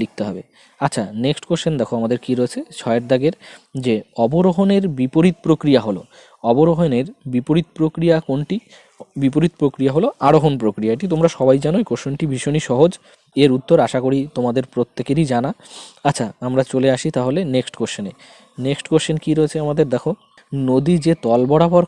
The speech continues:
ক্ষয় করতে থাকে তা হলো, আমাদের উত্তর কি হবে? নদী যে তল বরাবর ক্ষয় করতে থাকে তাকে আমরা কি বলি? নিম্ন ক্ষয় সীমা।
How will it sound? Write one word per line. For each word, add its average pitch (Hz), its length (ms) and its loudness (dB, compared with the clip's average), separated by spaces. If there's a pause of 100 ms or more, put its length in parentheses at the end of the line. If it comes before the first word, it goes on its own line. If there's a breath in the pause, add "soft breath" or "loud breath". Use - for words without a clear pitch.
(100)
ক্ষয় 127 300 0
করতে - 320 -2
থাকে 123 200 -6 (120)
তা 120 160 4
হলো, 95 160 -6 (520 loud breath)
আমাদের 131 200 2 (100)
উত্তর 160 280 -2
কি 170 140 -4
হবে? 165 160 -2 (240)
নদী 127 260 -2
যে 135 160 2
তল 123 220 0
বরাবর 143 360 0
ক্ষয় 127 220 -6
করতে 143 260 -4
থাকে 127 180 -6 (120)
তাকে 107 240 -6
আমরা 135 200 -6
কি 135 160 -6
বলি? 151 180 0 (480 soft breath)
নিম্ন 165 260 2 (140)
ক্ষয় 156 240 2
সীমা। 107 220 -4